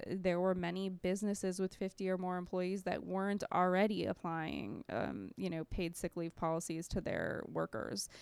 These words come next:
And so they weren't quite sure how much of an impact Governor Hogan's bill would have, whereas, um, they felt that having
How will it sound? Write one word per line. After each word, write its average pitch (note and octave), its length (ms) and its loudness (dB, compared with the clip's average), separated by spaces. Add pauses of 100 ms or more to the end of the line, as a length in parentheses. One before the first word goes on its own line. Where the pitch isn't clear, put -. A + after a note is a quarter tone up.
(200)
And F3+ 200 -2
so F3+ 260 2
they F3 160 2
weren't G3+ 280 0
quite - 280 0
sure E3+ 320 -2
how F3+ 260 -2
much F3 200 -4
of F3 80 -6
an E3 80 -6
impact E3 460 -8
Governor D#3+ 260 -4
Hogan's F3+ 680 -4
bill - 300 -4
would - 120 -6
have, - 600 -6
whereas, E3 920 -2
um, C3 420 -4
they F#3+ 120 4
felt - 300 -2
that E3 280 2 (420)
having F3+ 360 4